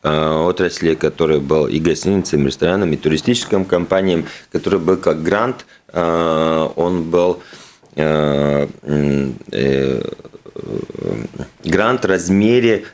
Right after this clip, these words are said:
тридцати процентов у-, уплаченных, э, м, налогов на рабочую силу в девятнадцатом году. И это очень-очень, э, предприниматели оценили.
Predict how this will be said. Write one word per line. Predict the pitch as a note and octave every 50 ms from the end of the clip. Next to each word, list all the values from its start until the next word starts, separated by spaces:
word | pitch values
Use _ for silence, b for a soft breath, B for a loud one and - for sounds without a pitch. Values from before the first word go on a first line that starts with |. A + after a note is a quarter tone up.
| B
тридцати | - F2+ F2+ - - - - G#2+ A2
процентов | - - - F2 - - - G2 G2 G#2+ A#2 G#2+ G#2+ G#2 F#2+ - - -
у-, | - - - D#2+ D#2+ D#2+ D#2+ D#2+ D#2+ D#2+ D#2 D#2 D2+ D2+ D2+ D2 B1+ - D2+ - -
уплаченных, | D#2 D2+ D2+ F#2+ G2 G#2 G#2 - G2 F#2 F2 E2+ E2 D2+ - -
э, | E2 D#2+ D#2 D2+ D2+ D2+ D2+ C#2+ - - - -
м, | C#2+ D2 C#2+ C#2+ D2 C#2+ C#2+ C#2+ B1+ C#2 D#2
налогов | E2 E2+ E2+ F2+ G2 A2 A2+ G#2 G2+ F#2+ - -
на | - F2 F2
рабочую | E2+ D#2+ D#2 D2+ F2 F2+ - - - D#2 C#2+
силу | - - - G#2 G#2 G#2+ G#2 F#2
в | - - D2
девятнадцатом | D#2 D#2+ D#2 D#2 - F2 F2+ F#2 F2 - - E2+ D#2 D2+ D2+
году. | D2+ D2+ C#2+ D2 - - - B B B B B B B
И | - F2
это | G2+ A2 A2 - G2 F2 E2 D#2
очень-очень, | D2+ E2+ G2+ G#2+ - F#2+ E2+ F2 F#2+ F#2+ - F2 D#2+
э, | D#2 D2+ D2 D2 D2
предприниматели | C#2 - D#2+ D#2 - - E2 D#2 E2 E2 E2+ E2+ E2 - D#2+ D2
оценили. | C#2+ C#2+ - - D#2 D#2+ E2+ F2+ G#2+ B2 C#3+ D3